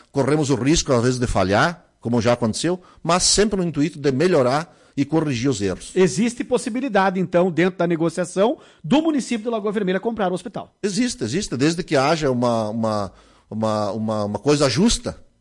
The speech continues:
Speaker 1: né? Desde que haja uma coisa justa, é, tudo é negociável.
Speaker 2: Em termos de valores, qual é o valor avaliado pelo imóvel do Hospital São Paulo dentro da ne-,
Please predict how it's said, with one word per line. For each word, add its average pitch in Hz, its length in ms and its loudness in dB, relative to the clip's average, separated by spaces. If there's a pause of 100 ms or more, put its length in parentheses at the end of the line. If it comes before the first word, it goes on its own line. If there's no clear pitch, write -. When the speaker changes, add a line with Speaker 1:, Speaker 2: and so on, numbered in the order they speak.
(120)
Speaker 1:
né? 101 160 -4
Desde 123 180 -2
que 147 100 -4
haja 110 100 0
uma 135 80 -4
coisa 185 200 0
justa, 233 440 -6 (260)
é, 180 140 2
tudo 202 220 0
é - 20 0
negociável. 180 580 0 (460)
Speaker 2:
Em 226 140 -2
termos 285 460 0
de 233 100 -2
valores, 185 640 2
qual 214 180 0
é 262 40 2
o 370 100 -4
valor 190 440 2
avaliado 165 540 0
pelo 226 380 0
imóvel 170 400 0
do 156 80 -2
Hospital 165 260 -2
São 151 220 -6
Paulo 165 260 0
dentro 165 240 -4
da 160 100 0
ne-, 151 120 -4